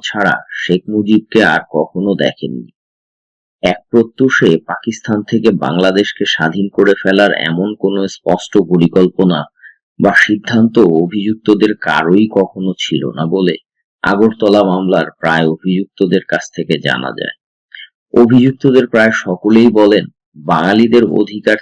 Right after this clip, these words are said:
থেকে বঞ্চিত রাখা এবং নির্যাতনের জন্যই মূলত পাকিস্তান সরকার তিলকে তাল বানিয়ে এই আগরতলা মামলা দায়ের করেন। পূর্ব পাকিস্তানের বাঙালিরা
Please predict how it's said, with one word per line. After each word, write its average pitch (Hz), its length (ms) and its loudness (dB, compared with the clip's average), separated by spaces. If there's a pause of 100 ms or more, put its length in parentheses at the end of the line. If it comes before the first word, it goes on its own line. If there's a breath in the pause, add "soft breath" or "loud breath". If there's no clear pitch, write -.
থেকে 113 200 0
বঞ্চিত 98 580 -2
রাখা 104 460 0 (480)
এবং 107 340 2
নির্যাতনের 101 760 0
জন্যই 98 420 2
মূলত 98 380 2
পাকিস্তান 95 680 -8
সরকার 98 460 -2 (580)
তিলকে 110 560 4
তাল 92 260 0
বানিয়ে 95 520 -2 (220)
এই 85 260 2
আগরতলা 85 720 0
মামলা 80 400 -4
দায়ের 71 440 -2
করেন। 50 260 -8 (1400)
পূর্ব 117 280 4
পাকিস্তানের 120 680 0
বাঙালিরা 95 720 2